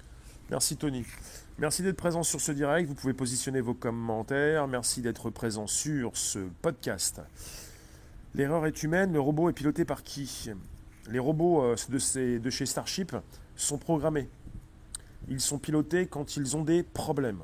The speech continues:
À quatre-vingt-dix-neuf pour cent, ils sont autonomes. Ils ne sont pas pilotés. De plus en plus, ces robots qui vont vous livrer n'auront pas besoin d'être pilotés. Il faut le savoir. Ils ont simplement un programme.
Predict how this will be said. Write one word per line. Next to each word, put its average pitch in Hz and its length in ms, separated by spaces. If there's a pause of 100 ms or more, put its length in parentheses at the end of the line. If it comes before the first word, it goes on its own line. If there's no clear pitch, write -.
(140)
À 117 120
quatre-vingt-dix-neuf 139 600
pour - 160
cent, 170 220
ils 131 160
sont 170 220 (120)
autonomes. 151 460 (600)
Ils 120 80
ne 135 80
sont 131 180
pas 123 140
pilotés. 120 360 (760)
De 117 60
plus 135 180
en 143 60
plus, 190 160
ces - 180
robots 143 300
qui 127 160
vont 120 100
vous 113 160
livrer 143 360 (340)
n'auront 127 260
pas 165 160
besoin 156 320
d'être 147 240
pilotés. 151 480 (240)
Il 123 100
faut 175 140
le 160 40
savoir. 127 440 (500)
Ils 110 180
ont 135 40
simplement 139 500
un 127 80
programme. 143 520